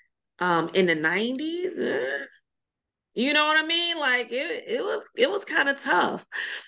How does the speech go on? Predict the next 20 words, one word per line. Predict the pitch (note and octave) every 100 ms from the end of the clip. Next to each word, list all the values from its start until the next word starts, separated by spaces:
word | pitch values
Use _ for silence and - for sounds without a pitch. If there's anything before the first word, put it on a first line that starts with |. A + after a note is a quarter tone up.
| _
And | G#3+ A#3 A3 G#3+ F#3+ F#3+
to | A3+ A3+
even | A3+ C#4+ G4+ A3+
be, | G#3+ G#3 G3+ G3 F3+ F#3+ - _ _ _ -
I |
tell | G#3 B3
you, | A#3+ G#3
at |
my | F3+
last | F#3 F#3+ A3 -
command, | G#3+ G3+ G#3+ G#3+
it | G3+
was | A3 -
probably | - G3+ G3
about | F#3+ E3+ D#3+ D3+ - _ _ _ _
only | F#3 G3+ F3+ D3
four, | - - E3 F3 G3 A3 A3+ B3 A3+ - - - -
um, | F3 F3 E3+ D#3+
Black | D#3 F3 E3 -
chiefs | - D#3+ A#2+ - - -